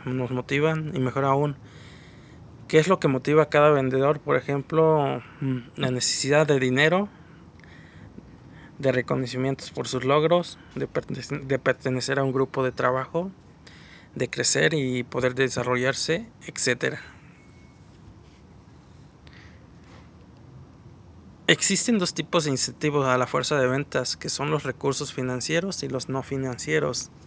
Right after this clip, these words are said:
Los primeros son las compensaciones, salario es el salario elevado, los bonos y los préstamos, y los segundos son los reconocimientos, los cuadros de honor, eh, los de, el empleados del mes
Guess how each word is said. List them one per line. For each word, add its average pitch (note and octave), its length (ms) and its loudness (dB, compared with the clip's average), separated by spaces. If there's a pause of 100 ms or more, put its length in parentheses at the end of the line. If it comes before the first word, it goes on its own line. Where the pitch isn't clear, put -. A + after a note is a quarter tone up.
(640)
Los B2+ 220 -6
primeros C3 380 0
son C#3 200 -2
las C#3 360 -2
compensaciones, C#3 1080 -4 (800)
salario C3 560 0
es B2 380 2
el C3 180 -2
salario B2+ 500 0
elevado, C3 580 0
los C3 220 -4
bonos C3 400 -2
y A#2+ 60 -6
los B2 120 -8
préstamos, F3 840 -4 (560)
y - 80 -6
los B2+ 140 -2
segundos D3 480 0
son C3+ 180 -2
los C3 140 0
reconocimientos, B2+ 1200 -4
los C#3 220 -4
cuadros B2+ 380 -2
de B2 60 -4
honor, C#3 320 -2 (880)
eh, B2 360 2
los B2 200 -4
de, B2 320 2
el B2 100 0
empleados B2 420 0
del B2 120 -2
mes D3+ 500 -2